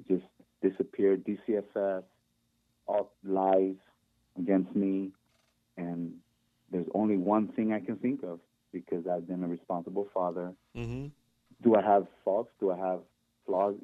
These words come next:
Speaker 1: Yes, I do. Yes, I do. However,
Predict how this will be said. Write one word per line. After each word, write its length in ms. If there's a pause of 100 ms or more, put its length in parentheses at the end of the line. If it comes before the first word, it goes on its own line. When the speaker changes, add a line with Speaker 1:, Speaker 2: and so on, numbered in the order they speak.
(100)
Speaker 1:
Yes, 160 (100)
I 120
do. 240 (580)
Yes, 220
I 100
do. 260 (1300)
However, 520